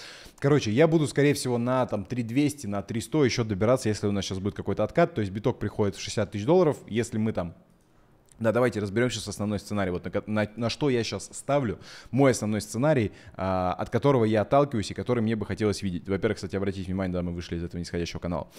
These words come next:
Мы щас с вами идём, корректируемся по биткоину. Допустим, там шестьдесят одна это будет тысяча долларов. Может быть, шестьдесят, я не знаю. Дальше мы здесь должны законсолидироваться,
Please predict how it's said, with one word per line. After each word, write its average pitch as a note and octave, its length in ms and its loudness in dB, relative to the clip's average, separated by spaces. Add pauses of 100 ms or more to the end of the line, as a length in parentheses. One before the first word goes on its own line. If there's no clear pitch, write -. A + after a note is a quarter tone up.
(280)
Мы D#3 140 6
щас E3 180 4
с - 60 -2
вами B2+ 260 4
идём, A2 240 0
корректируемся A#2 640 4
по F2+ 180 -2
биткоину. G#2 640 2
Допустим, A2 460 -4
там - 180 -10
шестьдесят G2+ 480 -6
одна A2 260 0
это F#2+ 140 -4
будет E2+ 240 -8
тысяча F#2 220 -6
долларов. F2+ 340 -2
Может B2 340 0
быть, A#2 140 -2
шестьдесят, G2+ 560 -2
я G2+ 80 0
не A2+ 100 2
знаю. G2 280 -2 (400)
Дальше C#3 340 6
мы C3+ 140 6
здесь B2 240 4
должны A2+ 340 2
законсолидироваться, A2+ 1300 -2